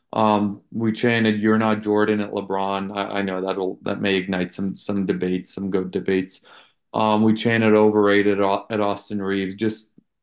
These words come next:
uh, Dallas Reject at Christian Wood. Uh, just a, anytime someone got to the line, w-, we came up with something.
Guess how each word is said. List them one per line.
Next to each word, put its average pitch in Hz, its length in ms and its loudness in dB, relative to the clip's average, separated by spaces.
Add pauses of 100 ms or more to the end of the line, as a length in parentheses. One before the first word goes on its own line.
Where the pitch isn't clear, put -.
uh, 101 220 2
Dallas 107 500 2
Reject 107 500 2
at 104 100 -4
Christian 104 520 -2
Wood. 98 320 2 (340)
Uh, - 300 0
just 139 300 0
a, - 160 2 (160)
anytime 139 560 0
someone 120 400 0
got 110 260 0
to - 100 -10
the 104 100 -4
line, 101 320 -2
w-, 98 180 0
we 110 200 -6
came 117 300 -2
up 113 160 -2
with 95 140 -10
something. 95 760 -2